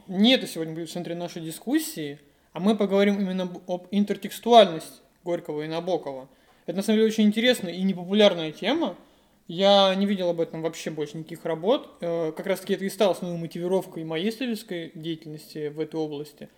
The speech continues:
Никто никогда не сравнивал Набокова и Горького особо вообще. А, особенно короткий рассказ, ну,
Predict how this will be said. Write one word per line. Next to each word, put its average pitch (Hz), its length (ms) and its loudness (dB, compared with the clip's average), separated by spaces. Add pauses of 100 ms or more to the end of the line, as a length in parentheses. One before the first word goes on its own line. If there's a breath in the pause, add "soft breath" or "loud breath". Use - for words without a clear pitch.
(460 soft breath)
Никто 226 380 0
никогда 220 340 4
не 208 120 4
сравнивал 175 420 -2
Набокова 175 400 -4
и 165 40 -6
Горького 160 440 -6
особо 151 300 -8
вообще. 156 480 -6 (500 loud breath)
А, 156 480 -2
особенно 190 1500 2 (280)
короткий 196 420 0
рассказ, 170 480 -2
ну, 190 320 -2